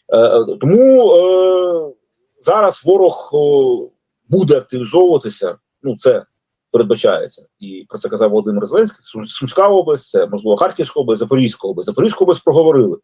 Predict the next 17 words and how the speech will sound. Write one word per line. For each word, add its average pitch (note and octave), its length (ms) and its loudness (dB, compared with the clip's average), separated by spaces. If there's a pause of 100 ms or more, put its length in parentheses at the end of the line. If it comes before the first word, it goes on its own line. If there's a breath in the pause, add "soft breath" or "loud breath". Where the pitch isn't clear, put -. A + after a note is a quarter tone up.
(580)
Харківська G#3 460 0
область, F#3+ 260 2
на D#3 60 -2
мій F3 120 -2
погляд, E3 340 2
це C#3+ 80 -8
буде C3+ 200 -2
Куп'янський C3 460 -8
напрямок. F3 380 -4 (520)
Там G#2+ 140 -6
теж A#2 220 2
ворог B2+ 260 4
зараз A#2 320 0
намагається A2+ 440 0
тиснути, E3 440 -4
розширювати A#2 520 0
плацдарми, B2 540 -2